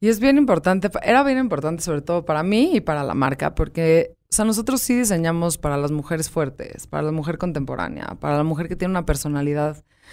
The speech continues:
en donde es vocera dentro de su medio, en donde hace una diferencia, en donde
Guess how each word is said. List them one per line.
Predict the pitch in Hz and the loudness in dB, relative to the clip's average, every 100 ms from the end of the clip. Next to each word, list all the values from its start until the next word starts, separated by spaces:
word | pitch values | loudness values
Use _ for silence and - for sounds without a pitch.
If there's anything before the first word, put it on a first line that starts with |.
| - - - | -20 -10 -2
en | 185 | 2
donde | 190 185 190 | 4 4 4
es | 185 | 2
vocera | 175 - 196 185 | -2 0 2 2
dentro | 165 156 | 0 -4
de | 147 | -4
su | 147 | -2
medio, | 139 135 135 131 - | -2 -2 -2 -4 -6
en | 160 | -6
donde | 160 170 | -2 2
hace | 175 170 | 2 4
una | 196 | 4
diferencia, | 165 - 135 135 127 139 131 - _ _ | 4 2 2 2 0 -2 -6 -8 _ _
en | 180 175 | -4 -2
donde | 175 160 160 | 4 6 6